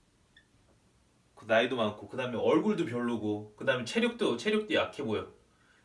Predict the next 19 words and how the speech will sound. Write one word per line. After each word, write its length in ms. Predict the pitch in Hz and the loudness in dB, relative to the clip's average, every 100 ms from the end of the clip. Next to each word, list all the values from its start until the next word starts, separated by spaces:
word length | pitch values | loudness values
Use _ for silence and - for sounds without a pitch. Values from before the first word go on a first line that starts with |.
| - | -8
근데 540 | 156 170 175 - - - | -4 0 0 -2 -12 -8
이 100 | 180 | -2
신문지 440 | - 254 247 214 | 0 0 0 4
한 120 | 208 | 4
장 140 | 208 156 | 4 4
나눠준 380 | 107 139 143 | 4 2 0
것 140 | 143 135 | -2 0
때문에 580 | 123 107 113 127 90 - - - - | -2 -2 -2 -2 -2 -8 -20 -20 0
내가 280 | 131 180 220 | 4 4 4
저러-, 440 | 220 160 180 196 - | 4 4 6 4 0
저 160 | 151 | 0
사람, 1040 | 156 185 190 190 185 180 175 175 175 170 170 | 4 4 4 4 4 2 2 0 -4 -8 -10
저 140 | - | -6
사람도 360 | 151 190 185 180 | 0 2 2 0
가진 300 | - 120 160 | -6 -4 2
거 60 | 139 | 2
없지만 260 | 135 143 | 2 -2
나한테 300 | 113 131 139 | 0 0 0
이렇게 380 | 139 - 123 107 | -8 -2 0 -2